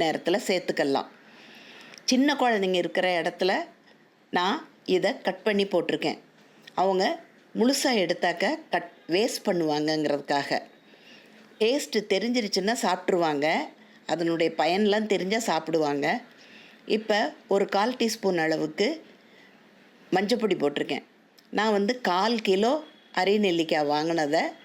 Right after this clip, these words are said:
கழுவி சுத்தம் பண்ணி கட் பண்ணி வச்சுருந்தேன். இப்ப மஞ்சப்பொடி நல்லா ஒண்ணு சேர்ந்து பச்சை வாசனை போக இதுல வதங்கிட்டு இருக்கு. நெல்லிக்காயோட, நெல்லிக்காய் நல்லா வதங்கிட்டு இருக்கு.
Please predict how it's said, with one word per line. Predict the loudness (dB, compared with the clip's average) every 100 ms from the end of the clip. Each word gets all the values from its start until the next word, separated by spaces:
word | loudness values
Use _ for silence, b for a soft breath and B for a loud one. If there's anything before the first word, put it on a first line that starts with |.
| -2
கழுவி | 0 0 -2
சுத்தம் | -4 -2 -4 -2
பண்ணி | -2 -2 -6 -14 -4
கட் | -4 -2
பண்ணி | -2 0 0
வச்சுருந்தேன். | 0 0 -2 -2 -4 -8 -20 -20 -20 -20 -20 -20 -20 -20 -20 -20 -20 -18 -16 -4 -4
இப்ப | 0 0 2 -2 0
மஞ்சப்பொடி | 0 0 0 0 0 -2 -6 -20 -8 -2
நல்லா | 0 2 0 -2 -6 -18 _ -20 -20 -20 -20 -20 -20 -4
ஒண்ணு | 0 2 2 2
சேர்ந்து | 2 2 0 -2 -2
பச்சை | -2 -2 0
வாசனை | 0 0 -2 -2 0
போக | 0 2 0 -2 -6 B B B B B B _
இதுல | -2 0 0 0
வதங்கிட்டு | 0 0 0 0 0
இருக்கு. | -4 -2 -2 -2 0
நெல்லிக்காயோட, | 0 2 0 2 2 2 2 2 0 -2 -2
நெல்லிக்காய் | 0 0 0 0 0
நல்லா | 2 2
வதங்கிட்டு | 2 0 -2 -2 -6
இருக்கு. | -10 -10